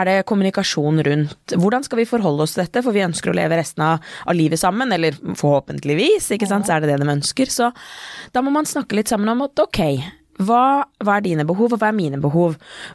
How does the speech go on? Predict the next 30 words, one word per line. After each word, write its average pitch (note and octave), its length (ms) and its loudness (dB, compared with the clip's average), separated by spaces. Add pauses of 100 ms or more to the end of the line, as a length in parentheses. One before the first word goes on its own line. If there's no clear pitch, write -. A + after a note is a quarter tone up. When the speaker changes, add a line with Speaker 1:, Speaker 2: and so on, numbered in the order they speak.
(200)
Speaker 1:
Og G#3 320 2
hvor, G3 180 4 (160)
hvor F#3 240 2
vil F#3+ 140 2
jeg D3+ 260 2 (140)
strekke - 480 -4
meg G3 260 0
uten E3+ 140 -2
at E3 80 -4
det D#3+ 360 2
overskrider D3+ 520 0
mine D#3 180 2
grenser? D#3+ 440 0
For G#3 100 0
en D#3 160 0
som F#3+ 100 0
har F3 60 2
litt F3+ 120 0
lavere D3+ 460 2
sexlyst, - 480 -2 (320)
skal - 300 -2
ikke F#3 100 -8
bli A3 160 0
tvunget G#3 800 2
til G3 120 2
å G3+ 60 2
være D3+ 400 0
med C#3+ 220 0
på F3+ 240 2 (320)
sexakt - 1300 -6